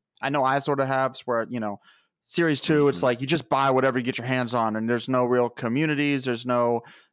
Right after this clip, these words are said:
Speaker 1: group think. It's just sort of like you're winging it. Series
Speaker 2: Mm-hmm.
Speaker 1: three, you know, we saw big highs, big lows. Um, I think Top Shot was doing a little bit of winging it. Um, you know, as far as, like, s-,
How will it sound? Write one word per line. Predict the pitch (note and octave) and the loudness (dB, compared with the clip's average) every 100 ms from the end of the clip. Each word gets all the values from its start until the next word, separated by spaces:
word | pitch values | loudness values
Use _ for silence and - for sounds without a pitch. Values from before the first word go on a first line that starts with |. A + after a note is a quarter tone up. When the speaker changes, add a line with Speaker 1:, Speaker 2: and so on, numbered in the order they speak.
| - | -10
Speaker 1:
group | A#2 C#3+ C#3+ | 0 2 2
think. | - D3+ C#3+ - - | -2 -2 -2 -4 -4
It's | C#3 - | -4 -2
just | C#3 - | -6 -2
sort | C3+ A#2+ | 0 0
of | A2 | 0
like | A#2 A#2 A2+ - _ _ _ - | 2 0 0 -8 _ _ _ 0
you're | C3+ | 0
winging | G#2+ A#2 A2 D2 | 2 -2 -2 -6
it. | C2+ _ _ _ | -10 _ _ _
Series | - - D3+ C3+ B2+ | -10 -2 2 2 0
Speaker 2:
Mm-hmm. | - | -4
Speaker 1:
three, | F2+ D#3 D#3 D#3+ D#3+ D#3 - | -2 0 2 2 0 -2 -2
you | C#3 | -2
know, | B2+ | 2
we | B2 | 2
saw | B2 B2+ A2+ A#2 _ _ F#2 _ | 2 0 0 -4 _ _ -20 _
big | D3 C3 | -4 -2
highs, | C3+ B2 A#2+ A#2 | -2 0 0 0
big | B2+ A#2+ | 0 2
lows. | A#2+ A#2+ A#2+ A#2 A2+ - - _ _ _ | 2 4 4 2 -2 -10 -14 _ _ _
Um, | C3 A#2+ A#2 A2+ A2 | -4 -2 0 -2 -4
I | B2+ | -6
think | B2+ G#2+ | -6 -10
Top | - D3 | -4 -4
Shot | - A#2 G2+ - | -2 -4 -4 -4
was | B2 G#2 - - | -4 -4 -12 -12
doing | C3+ B2 A#2 | -2 -2 0
a | - | -2
little | A#2+ A#2+ A2+ | 0 0 2
bit | A#2+ - | 0 0
of | A#2+ G#2+ - - _ _ _ _ | -2 -2 -10 -18 _ _ _ _
winging | C3 B2 A2 G2+ | -2 -2 0 -2
it. | F2+ - - _ _ _ _ _ | -4 -6 -14 _ _ _ _ _
Um, | B2+ A#2 A2 A2 G#2 B2 _ _ - | 0 2 2 0 -4 -10 _ _ -4
you | C#3 | 0
know, | A#2 | 2
as | A2+ B2 | 2 0
far | - B2+ | 2 0
as, | A#2+ | 2
like, | A#2+ | -2
s-, | - | -4